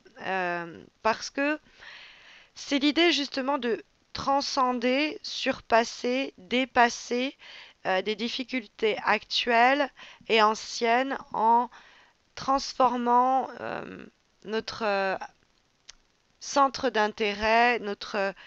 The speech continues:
éveil, notre, euh, focus, hein, le roi de denier, est dirigé ailleurs. Et, et du coup, les difficultés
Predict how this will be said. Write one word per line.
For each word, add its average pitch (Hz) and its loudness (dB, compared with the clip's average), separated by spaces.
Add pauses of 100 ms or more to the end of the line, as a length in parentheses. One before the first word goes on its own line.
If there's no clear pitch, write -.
(420)
éveil, 247 4
notre, 220 -8
euh, 202 0 (540)
focus, - -2
hein, 214 0
le 208 -2
roi 202 4
de 185 -10
denier, 220 -2 (640)
est 220 -2
dirigé 269 2 (1300)
ailleurs. 220 6 (400)
Et, 220 -2
et 220 -2
du 233 -6
coup, 302 -8 (480)
les 220 -4
difficultés 254 -4